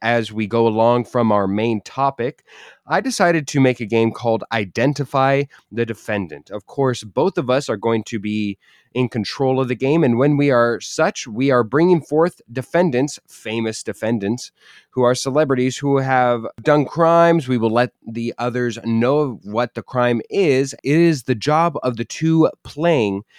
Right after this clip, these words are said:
to identify who the defendant is based off of three clues. Now, the catch is each person only gets one guess. So you can buzz in with your name,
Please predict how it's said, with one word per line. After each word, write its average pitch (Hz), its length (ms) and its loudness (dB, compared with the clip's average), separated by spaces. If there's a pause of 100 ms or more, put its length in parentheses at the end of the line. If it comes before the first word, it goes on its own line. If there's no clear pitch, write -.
(140)
to 151 120 0
identify 131 760 0 (320)
who 123 420 -2 (180)
the 120 100 -4
defendant 113 400 -2
is 98 300 -4
based 113 360 -6
off 104 220 -2
of 95 180 -8
three 127 340 -4
clues. 90 480 -6
Now, 107 200 -2
the 98 100 -6
catch 160 480 -4
is 139 480 -4 (580)
each 165 320 -4
person 151 520 0
only 139 260 2
gets 120 280 -4
one 147 640 -2 (180)
guess. 110 460 -8 (500)
So - 140 -8
you 113 160 -4
can 113 220 -2
buzz 165 280 0
in 180 180 6
with 165 280 -2
your 185 100 6
name, 135 580 2